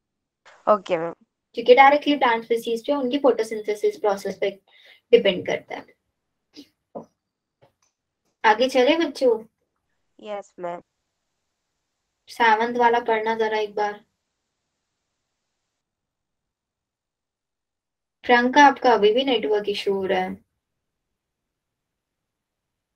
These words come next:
Speaker 2: बेटा, ये crash course ही चल रहा है मानसी। अगर आपके पास नए groups का link नहीं है, because आप लोग देख रहे हो, आप सभी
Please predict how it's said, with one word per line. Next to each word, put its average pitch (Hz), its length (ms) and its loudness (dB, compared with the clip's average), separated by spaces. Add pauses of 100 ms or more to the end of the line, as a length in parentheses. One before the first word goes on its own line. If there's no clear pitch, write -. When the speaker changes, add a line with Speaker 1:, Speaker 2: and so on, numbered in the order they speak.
(1500)
Speaker 2:
बेटा, 247 180 8
ये 339 180 8
crash 269 440 6
course 285 320 2
ही 330 100 2
चल 254 240 4
रहा 220 140 2
है 220 80 -2
मानसी। 220 720 -4 (2000)
अगर 240 200 4
आपके 262 280 4
पास 277 240 2
नए 233 200 0
groups 254 260 -4
का 277 80 -4
link 262 240 -4
नहीं 269 100 -4
है, 269 60 -4
because 269 240 -2
आप 233 200 4
लोग 247 100 4
देख 247 220 4
रहे 277 100 2
हो, 254 60 4
आप 233 60 -4
सभी 254 500 -4